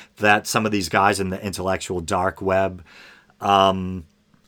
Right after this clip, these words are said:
a-, are well versed in, you know what I mean? But when it comes down to politics and some of the social issues,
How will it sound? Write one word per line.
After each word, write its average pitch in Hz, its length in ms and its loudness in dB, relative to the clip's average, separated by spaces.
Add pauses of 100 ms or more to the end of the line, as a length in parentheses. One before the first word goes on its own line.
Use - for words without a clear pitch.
(120)
a-, 101 160 -6
are 104 240 2
well 98 300 2
versed 92 500 -2
in, 110 180 -2
you 82 120 -6
know 90 100 -6
what 87 120 -6
I 87 80 -8
mean? 90 280 -10 (560)
But 151 80 4
when 143 160 2
it 135 100 -4
comes 170 380 0
down 123 400 0
to 98 320 -2
politics 135 1080 2
and 82 340 -6
some - 240 -2
of 82 160 -4
the 78 100 -10
social 117 680 2
issues, 113 800 -2